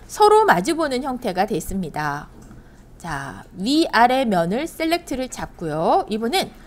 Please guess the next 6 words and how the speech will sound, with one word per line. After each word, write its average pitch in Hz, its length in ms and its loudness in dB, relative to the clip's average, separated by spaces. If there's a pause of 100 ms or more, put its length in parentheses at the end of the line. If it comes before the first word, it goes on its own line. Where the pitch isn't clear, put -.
(200)
익스트루드를 311 840 0
손으로 466 380 2
직접 254 340 -4
해볼게요. 202 680 -2 (280)
락을 320 360 2
걸고 180 580 2